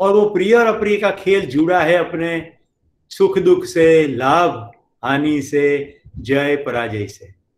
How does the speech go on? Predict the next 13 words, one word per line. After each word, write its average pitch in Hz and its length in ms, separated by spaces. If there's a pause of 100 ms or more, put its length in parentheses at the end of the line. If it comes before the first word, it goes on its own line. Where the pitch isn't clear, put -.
(160)
इसी 180 220
के 196 180
साथ 175 280
ही 180 80
जुड़ा 156 260
है। - 180 (680)
रसगुल्ला 185 460
चाहिए, 214 380
मिल 202 240
गया, 185 300
क्या 208 160
problem 196 420
है? 101 120